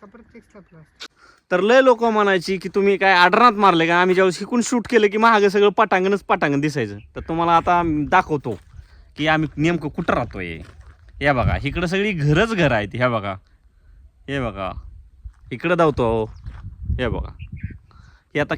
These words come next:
Speaker 2: कॅमेरा मी काय केलंय, वाईट अँगल यूज करतो, त्याच्यामुळे ती लय लांब दिसतंय. हे जवळच आहे, इथंच आहे, <laughs> पण ती कॅमेरा सिस्टममध्ये वाईट अँगलने जवळचं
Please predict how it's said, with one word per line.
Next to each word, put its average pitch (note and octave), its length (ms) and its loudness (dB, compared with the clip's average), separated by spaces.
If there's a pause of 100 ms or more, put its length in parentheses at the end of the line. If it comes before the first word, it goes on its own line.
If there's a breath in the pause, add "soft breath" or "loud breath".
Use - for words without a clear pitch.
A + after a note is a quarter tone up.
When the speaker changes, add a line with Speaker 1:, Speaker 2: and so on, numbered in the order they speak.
Speaker 2:
कॅमेरा F#3 440 4
मी F#3+ 200 0
काय F#3+ 160 4
केलंय, F#3+ 460 -2 (220)
वाईट E3 320 0
अँगल F3 280 0
यूज F3+ 180 -4
करतो, D#3 280 -4
त्याच्यामुळे E3 460 -4
ती C#3+ 180 -4
लय B3+ 160 4
लांब F#3 240 4
दिसतंय. A2+ 340 -8 (760)
हे E3+ 100 -6
जवळच F#3+ 440 -2
आहे, C3+ 240 -4
इथंच C#3+ 260 -2
आहे, G2+ 160 -4 (140)
<laughs> - 300 -12
पण D#3+ 180 -6
ती E3 140 -6
कॅमेरा F#3 340 2
सिस्टममध्ये F3+ 680 -4 (340 soft breath)
वाईट D#3+ 260 2
अँगलने F3 560 2
जवळचं F3+ 580 2